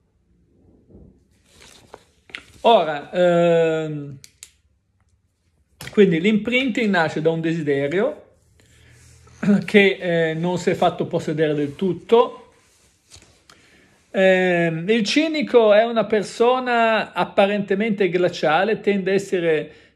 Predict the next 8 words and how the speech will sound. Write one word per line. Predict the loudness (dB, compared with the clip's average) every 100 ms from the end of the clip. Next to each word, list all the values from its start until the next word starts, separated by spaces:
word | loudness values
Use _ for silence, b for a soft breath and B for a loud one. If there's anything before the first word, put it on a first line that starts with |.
| B
giudicante | -8 -4 -2 -2 0 0 0 -2 2 2 2
e | 0
anche | 0 0 -4 -2 -2
abbastanza | 0 -4 -2 -2 -2 -4 -4
negativamente | -2 -4 -2 -2 -2 -2 -6 -6
delle | -6 -4 -4
altre | -4 -8
persone. | -12 -12 -10 -10 -10 -12 -16